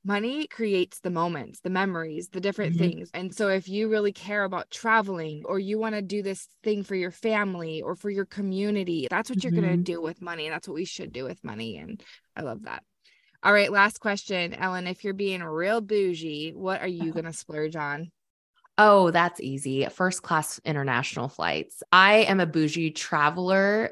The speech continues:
Speaker 2: I've, I've historically always been like, "Let's sit in economy and get the cheapest ticket possible." But again,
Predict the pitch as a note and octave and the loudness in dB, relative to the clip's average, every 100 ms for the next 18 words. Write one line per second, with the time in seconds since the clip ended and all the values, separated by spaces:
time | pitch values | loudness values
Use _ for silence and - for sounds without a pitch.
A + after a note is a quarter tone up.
0 | - G3+ F#3+ F#3 - F3+ G#3+ - D3 E3 | 2 4 6 4 4 4 4 2 2 4
1 | - F#3+ D3 E3+ D#3+ D#3+ D#3 C#3+ C#3 C#3+ | 6 8 8 8 6 2 2 0 -2 -2
2 | - - C#3+ D3 C#3+ - C3+ C#3 C3+ E2+ | -2 0 0 2 0 0 -2 0 -2 -2
3 | C3 D#3 C3 - D3 D3+ D3+ - C#3+ C#3 | 0 0 0 -2 -2 -2 -4 0 2 2
4 | - F3+ - - - - - A#3+ - G3+ | 4 2 2 -8 -16 0 6 6 6 2
5 | E3+ - G3+ A#3+ D4 | 2 2 2 4 0